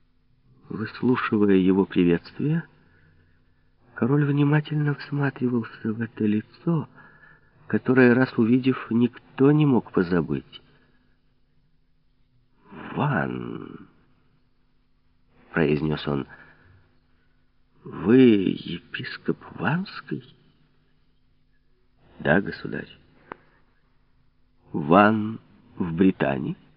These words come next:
Арамис поклонился. "У моря?"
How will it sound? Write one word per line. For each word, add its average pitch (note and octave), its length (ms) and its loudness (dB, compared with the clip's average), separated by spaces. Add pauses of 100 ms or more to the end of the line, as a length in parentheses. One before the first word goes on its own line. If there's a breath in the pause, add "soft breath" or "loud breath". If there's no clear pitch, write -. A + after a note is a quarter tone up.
(1400)
Арамис E2 380 2 (120)
поклонился. D2+ 680 -2 (1160)
"У - 120 0
моря?" D2+ 500 -6